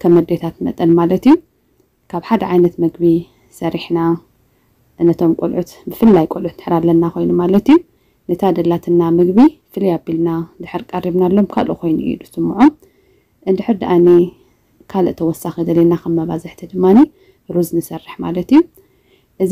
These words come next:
እቲ ሓደ ግዜ ደርኣኹኹም ከመይ ጌርና ኣብ ፍሬዘር ነቐምጦ ኣሕምልቲ እዩ። እዚ ሓደ ካብቲ ኣብ ፍሬዘር ኣቐሚጠዮ ዝነበርኩ እዩ። ካብ ፍሬዘር ኣውፂና ብቐጥታ ናብቲ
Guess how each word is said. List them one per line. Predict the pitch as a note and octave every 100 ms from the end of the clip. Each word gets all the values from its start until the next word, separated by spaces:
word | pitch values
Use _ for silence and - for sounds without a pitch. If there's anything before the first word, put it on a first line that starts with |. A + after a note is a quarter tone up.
| G#3+
እቲ | G3+
ሓደ | - E3+ E3+
ግዜ | - F3
ደርኣኹኹም | E3 E3+ - F3+ B3 C4+
ከመይ | C4+ E3 E3
ጌርና | E3+ E3 E3+ E3 E3+ _ _ _ _ _ _ _ _ _
ኣብ | F3+ E3+ - E3+ E3+ E3+ _ _
ፍሬዘር | - F3 E3 E3+ E3+ E3 -
ነቐምጦ | F3 F3+ E3+ E3 F3 F#3 A#3+
ኣሕምልቲ | - - F3 E3+ A#3
እዩ። | C#4+ F#4 _ _ _ _ -
እዚ | F3 F3
ሓደ | F#3+ F3
ካብቲ | E3 E3+ - E3+
ኣብ | E3
ፍሬዘር | - E3+ E3 E3+
ኣቐሚጠዮ | - E3+ E3+ - E3+
ዝነበርኩ | E3+ E3+ E3+ F3+ -
እዩ። | C#4+ F4 _ _ _ -
ካብ | G3+
ፍሬዘር | - F3+ E3+ E3+
ኣውፂና | E3+ F#3+ G3 G#3 D#4+ - _ _ _ _ _ -
ብቐጥታ | F2 - - A3
ናብቲ | F#3+ D#3+